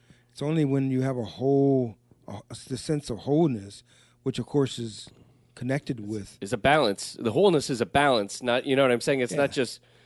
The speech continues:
Speaker 2: something being thick or filled.
Speaker 1: No, it's a balance.
Speaker 2: Yeah.
Speaker 1: Yeah.
Speaker 2: It's multidimensional.
Speaker 1: Yeah, within, within, I mean, that, that, that is the nature of the, of the Tao, is
Speaker 2: Mm-hmm.
Speaker 1: that, exactly. And, uh,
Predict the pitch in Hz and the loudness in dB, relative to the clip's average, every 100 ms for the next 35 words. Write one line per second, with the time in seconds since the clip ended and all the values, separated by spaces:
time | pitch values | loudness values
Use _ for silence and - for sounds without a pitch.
0 | _ - 151 147 143 123 135 123 - - | _ -2 0 2 0 4 2 2 -2 0
1 | 143 - - 131 120 - 147 113 101 98 | 0 0 2 2 2 2 4 4 2 -4
2 | _ _ _ - 135 98 113 156 165 156 | _ _ _ -12 -10 -10 -6 -2 -2 -2
3 | 85 - 143 131 90 _ _ - 95 _ | -6 -12 -2 0 0 _ _ -20 -20 _
4 | _ _ - - _ _ _ _ _ _ | _ _ -20 -20 _ _ _ _ _ _
5 | _ _ - - 131 127 113 113 113 107 | _ _ -14 -4 -2 0 0 2 2 2
6 | 110 71 - 135 95 117 127 143 160 123 | -2 -4 -4 -10 -10 -6 -2 0 0 -4
7 | 113 123 135 139 - _ _ - 131 135 | -6 -2 -2 -4 -8 _ _ -10 -6 -4
8 | 127 135 117 131 131 - 135 120 127 131 | -4 -6 -2 -2 -2 -8 -8 -2 0 0
9 | 113 - - 135 135 135 151 135 131 123 | -4 -14 -4 0 0 2 2 4 2 -4
10 | 147 - 135 127 143 156 151 - - _ | -8 -6 -6 -2 2 2 0 -6 -20 _
11 | 160 139 147 202 131 - - 123 117 113 | -2 0 0 0 -2 -2 -14 -20 -20 -20
12 | 110 _ - 139 127 139 143 95 87 - | -20 _ -14 -10 -4 -2 -4 -10 -20 -20
13 | _ _ _ _ _ _ _ - 127 120 | _ _ _ _ _ _ _ -8 -4 -2
14 | 120 117 120 117 113 | -4 -4 -4 -4 -4